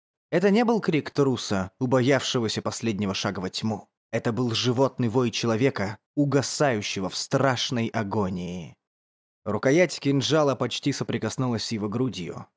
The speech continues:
И только тогда вопль оборвался булькающим хрипом и, наконец, смолк совсем. Кровь хлынула из пепельных губ, и запястье, которое сжимал Кейн, внезапно обмякло.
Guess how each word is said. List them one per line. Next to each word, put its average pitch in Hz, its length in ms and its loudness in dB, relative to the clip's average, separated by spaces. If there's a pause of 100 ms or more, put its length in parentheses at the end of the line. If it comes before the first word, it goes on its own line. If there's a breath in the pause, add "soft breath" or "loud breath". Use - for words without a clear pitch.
(140)
И 107 140 -2
только 202 480 2
тогда 139 480 2
вопль 98 580 0
оборвался 104 720 0
булькающим 95 880 0
хрипом 139 720 2 (140)
и, 151 80 2
наконец, 104 560 2
смолк 95 520 -2
совсем. - 760 -4 (640)
Кровь 139 380 4
хлынула 139 460 2
из 110 160 -2
пепельных 123 580 2
губ, 123 260 -2 (400)
и 120 80 0
запястье, 131 600 2
которое 127 400 2
сжимал 123 460 2
Кейн, 131 520 2 (220)
внезапно 120 720 0
обмякло. 104 880 -2